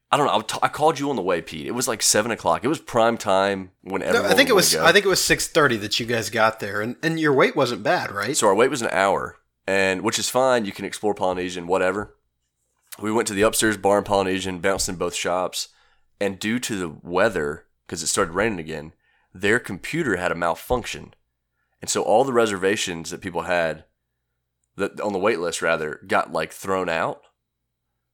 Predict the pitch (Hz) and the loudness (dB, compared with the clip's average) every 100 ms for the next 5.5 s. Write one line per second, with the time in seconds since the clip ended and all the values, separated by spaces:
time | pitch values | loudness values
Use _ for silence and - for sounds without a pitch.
0 | - 110 101 127 143 - 92 120 95 82 | -8 -4 -2 0 0 2 2 2 0 -4
1 | 90 - 92 98 82 92 120 - 80 90 | -4 -4 0 0 0 0 0 -2 -4 -2
2 | 80 92 92 95 - 85 87 117 95 82 | -2 -4 -4 -4 -6 -6 -2 -2 -2 -4
3 | 85 85 - 82 85 - 95 90 85 90 | -2 -2 -2 -2 -2 0 0 0 -2 -6
4 | - _ _ _ _ 95 90 95 - 85 | -10 _ _ _ _ -2 0 0 -2 -2
5 | 104 110 104 101 | 0 2 0 -4